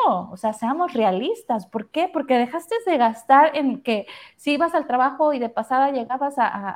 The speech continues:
a una tienda y comprabas una cosa, pero terminabas comprando el chocolate, la... o sea, realmente muchísima gente ahorró, ¿no? Dejabas de salir a reuniones, <laughs> entonces,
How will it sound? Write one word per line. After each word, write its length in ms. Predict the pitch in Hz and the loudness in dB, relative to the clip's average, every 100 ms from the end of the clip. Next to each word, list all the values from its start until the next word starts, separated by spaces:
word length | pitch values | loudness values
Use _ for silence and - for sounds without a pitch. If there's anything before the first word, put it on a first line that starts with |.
| 208 202 | -6 -6
a 40 | |
una 320 | 226 262 269 | -2 -2 -2
tienda 400 | 269 247 247 262 | -4 -4 0 0
y 100 | 240 | -2
comprabas 500 | 233 202 240 240 254 | -6 -6 -2 -2 -2
una 200 | 262 254 | -4 -4
cosa, 280 | 254 247 269 | -4 -6 -6
pero 160 | 269 208 | -6 -6
terminabas 500 | 208 202 208 240 254 | -8 -8 -4 -4 -4
comprando 360 | 220 220 226 240 | -8 -8 -8 -8
el 60 | |
chocolate, 520 | - - 196 226 233 | -14 -10 -4 -4 -4
la... 160 | 233 - - - - _ _ _ _ _ _ | -6 -8 -10 -20 -20 _ _ _ _ _ _
o 100 | 233 | -4
sea, 180 | 233 233 | 4 4
realmente 1040 | 226 277 302 349 320 285 294 285 302 330 | 4 4 4 2 0 0 -2 0 0 0
muchísima 600 | 294 220 - 269 320 269 247 | -2 -2 -4 -6 -2 -2 -2
gente 420 | 247 262 285 285 | -4 -2 -4 -2
ahorró, 640 | 208 202 196 202 220 240 214 | -4 -2 -2 -2 2 2 0
¿no? 260 | 202 220 | -2 -4
Dejabas 480 | 240 - 233 240 247 | -6 -2 0 2 0
de 80 | 220 | -4
salir 300 | 214 208 220 | -6 -4 -2
a 60 | 214 | -2
reuniones, 840 | 202 190 233 254 247 240 247 269 | -4 -4 -2 0 0 0 2 0
<laughs> 0 | |
entonces, 600 | 214 196 311 233 262 - | 0 4 4 6 4 0